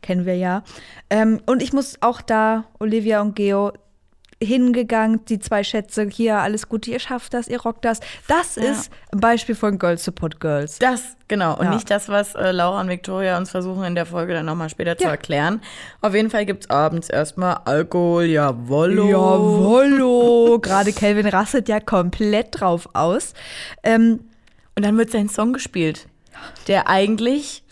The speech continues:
Speaker 2: können wir das mal hier festhalten, für
Speaker 1: Ja.
Speaker 2: Laura Müller ist.
Speaker 1: Meinst du, es
Speaker 2: Laura
Speaker 1: gibt
Speaker 2: Müller,
Speaker 1: Leute
Speaker 2: die Ehefrau von dem Schlagersänger, dessen Namen nicht genannt werden darf.
Speaker 1: Oh mein Gott,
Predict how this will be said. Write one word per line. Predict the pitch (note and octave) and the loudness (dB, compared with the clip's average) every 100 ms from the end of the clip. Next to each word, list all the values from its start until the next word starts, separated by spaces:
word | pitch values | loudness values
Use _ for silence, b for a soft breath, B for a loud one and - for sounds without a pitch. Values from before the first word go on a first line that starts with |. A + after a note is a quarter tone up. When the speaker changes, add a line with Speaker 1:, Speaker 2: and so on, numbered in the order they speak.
| - | -6
Speaker 2:
können | G#3+ | -2
wir | |
das | G#3+ - | -2 -2
mal | A3 | 0
hier | G#3 | 0
festhalten, | - G3+ - A3 A3+ | -2 -6 -4 -6 -2
für | B3+ | -2
Speaker 1:
Ja. | F3 | 2
Speaker 2:
Laura | F3 G#3 A3 G3 | 2 2 0 -2
Müller | F3 E3 F#3 F#3+ D#3 - | -2 0 2 2 0 -2
ist. | - - - A3+ | -8 -12 -16 -8
Speaker 1:
Meinst | F#3 F#3+ | -4 -2
du, | D#3+ | 0
es | |
Speaker 2:
Laura | F3+ F#3 | 0 0
Speaker 1:
gibt | F3+ | 2
Speaker 2:
Müller, | G#3 A#3 C4 | 0 0 -4
Speaker 1:
Leute | A#3 B B B | -8 B B B
Speaker 2:
die | F3+ C#3+ | -4 -2
Ehefrau | F#3+ F#3+ F3+ F#3 | -2 -4 -4 -4
von | G3 F3+ F3 | -4 -6 -2
dem | E3 D#3 | -4 -4
Schlagersänger, | - E3 F3 F3+ F3 F3 | -6 -4 -4 -4 -4 -4
dessen | D#3+ D3+ | -4 -4
Namen | D#3 D#3 G#3 | -4 -2 -2
nicht | A3+ - | -4 -6
genannt | G#3 G#3 A3 | -4 -4 -4
werden | G#3+ - G#3+ - | -4 -4 -6 -8
darf. | - - - | -8 -8 -10
Speaker 1:
Oh | F#3+ G3 | -10 -8
mein | - - | -8 -6
Gott, | - F#3+ | -8 -10